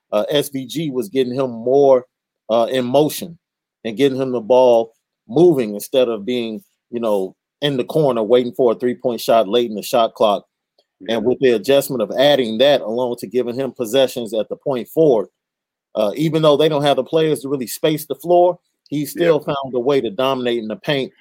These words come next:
Speaker 1: shooting sixty-two percent and averaging twenty-five points per game.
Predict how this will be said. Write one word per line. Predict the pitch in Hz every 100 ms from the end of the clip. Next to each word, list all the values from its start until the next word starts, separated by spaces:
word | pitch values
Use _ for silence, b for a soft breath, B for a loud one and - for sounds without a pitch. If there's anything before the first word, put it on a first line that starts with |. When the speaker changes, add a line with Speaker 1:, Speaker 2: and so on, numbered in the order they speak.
| b _ _
Speaker 1:
shooting | - 139 107
sixty-two | - 139 - 110 147
percent | - 98 - 131 110
and | 95
averaging | 123 104 107
twenty-five | 98 135 110 104 104 101 -
points | 127 104
per | -
game. | 95 127 117